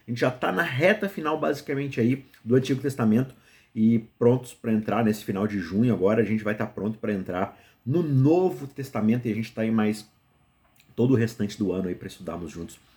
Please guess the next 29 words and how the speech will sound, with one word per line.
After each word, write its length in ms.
o 100
Novo 200
Testamento 420
também. 320
Todos 220
os 100
dias, 340
videozinho 380
ali 140
de 100
três, 400
quatro, 420
no 160
máximo, 680
no 80
máximo, 560
oito, 300
nove 180
minutos, 460
mas 120
geralmente 300
fica 180
ali 100
na 80
casa 180
dos 140
quatro, 340
cinco 240
minutos. 380